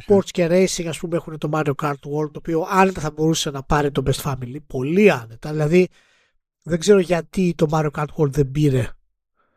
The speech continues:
το Best Family, γιατί είναι το πρώτο παιχνίδι που παίζουν όλοι όταν παίρνουν το Switch. Είναι, είναι, δηλαδή, μάλιστα μεταφέρουν και τους χαρακτήρες και τα saves από το προηγούμενο Mario Kart στο καινούριο, ας πούμε, για να συνεχίσεις, γιατί έχουν και τους χαρακτήρες στα avatars, ας πούμε, το προηγούμενο Switch.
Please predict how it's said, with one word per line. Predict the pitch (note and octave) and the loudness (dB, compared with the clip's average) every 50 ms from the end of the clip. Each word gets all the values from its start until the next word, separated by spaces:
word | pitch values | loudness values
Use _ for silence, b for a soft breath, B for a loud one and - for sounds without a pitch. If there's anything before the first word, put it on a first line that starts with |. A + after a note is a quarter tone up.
| _ _ _ _ _ _ _ _ | _ _ _ _ _ _ _ _
το | _ F3 D3 | _ -2 0
Best | C#3+ C#3 - - | 2 2 0 0
Family, | - D3+ C#3+ B2+ C3 B2 B2+ C3 | -2 -4 -4 -4 -6 -8 -10 -8
γιατί | C3+ E3 D#3 - G3+ | -8 -8 -4 -4 -4
είναι | F#3 | -2
το | - F3+ | -2 -2
πρώτο | - G3 G#3 G#3 | 2 4 4 4
παιχνίδι | F3+ F#3+ G3+ A3 F3+ | 2 0 -4 -6 -8
που | F3+ | -4
παίζουν | - G#3+ G3+ F3 F#3+ G3 G3 | -2 -2 -2 -2 -6 -4 2
όλοι | G3+ G3+ G#3 G3+ F#3 C#3+ B2 - - _ _ | 4 6 6 6 4 0 -4 -12 -16 _ _
όταν | - D3+ C3+ C3+ | -8 -4 -4 -2
παίρνουν | - C#3 B2+ A#2 A#2 | 0 0 0 0 -2
το | A2+ A2 | -4 -6
Switch. | - - A#2+ - - - - - _ _ _ _ _ | -6 -6 -8 -8 -10 -12 -12 -14 _ _ _ _ _
Είναι, | - F#3 F#3 F#3 F#3 F#3 - - - | -4 -2 0 2 0 0 -2 -10 -6
είναι, | - F#3 F3+ G3 G3 | -4 0 0 2 0
δηλαδή, | F#3 F#3 F3+ F#3 | 2 2 2 2
μάλιστα | G3 G3+ - A3 G#3 - _ _ _ _ | 2 2 2 0 0 -2 _ _ _ _
μεταφέρουν | A3 F3+ E3+ - F3 D3+ - - A3 A3 A3+ A3 A3 | -10 -10 -6 -4 -6 -6 -2 2 4 4 4 4 2
και | G3+ F#3+ F3+ - E3+ | -2 -4 -6 -8 -12
τους | - | -8
χαρακτήρες | - F#3 E3 E3 - G#3 - | -6 -6 -4 -4 -4 -6 -6
και | - F#3 | -6 -6
τα | F3 | -4
saves | - G#3+ | -4 -4
από | F3+ G3+ | -2 -4
το | F#3+ F3+ | -6 -6
προηγούμενο | - F#3 E3+ E3+ D#3+ F3 A#3 C#4 C4+ B3+ G3+ E3+ D#3 D3+ | -8 -6 -4 -4 -2 0 2 2 2 2 0 0 0 0
Mario | D#3 C3+ C#3+ D3 C#3 - - - | 0 0 0 0 -2 -4 -8 -4
Kart | - E3+ - - b b b b b b b b | -4 -2 -2 -2 b b b b b b b b
στο | b - - E3+ | b -4 -2 -2
καινούριο, | - E3 C#3+ D3 D3 C#3 C#3 C#3 | 0 0 0 0 0 2 2 0
ας | C3+ - | 0 0
πούμε, | - D#3+ C#3 C3+ C3 B2+ - - _ _ _ | -4 -6 -4 -4 -4 -6 -6 -12 _ _ _
για | - D#3+ E3+ E3 | -2 0 2 2
να | D#3+ D3+ | 2 0
συνεχίσεις, | - - D3+ C#3 C3+ - F3 F3+ - - - | -2 -4 -8 -10 -8 -6 -6 -6 -6 -8 -4
γιατί | - G3 F3 - | -4 -2 2 2
έχουν | G3+ F3+ F#3 F3 | 2 2 2 -2
και | E3+ D3+ D3+ | -4 -4 -4
τους | D3 - | -8 -6
χαρακτήρες | - - D3+ D3 - - F3 D#3+ B2+ | -4 -4 -4 -4 -4 -4 -4 -4 -4
στα | - - D3+ D3+ D3 | -2 0 2 2 2
avatars, | C#3+ C3+ - C#3 C3 C3 - | 2 0 0 -2 -4 -4 -4
ας | - C3+ | -6 -10
πούμε, | - D3+ C#3 | -10 -12 -10
το | C3+ C#3+ | -12 -6
προηγούμενο | - C#3 B2+ C3 C3+ B2 A2+ G#2+ G#2 | -4 -2 0 0 -2 -2 -4 -6 -6
Switch. | - - G#3 G#3+ - | -2 0 0 0 -2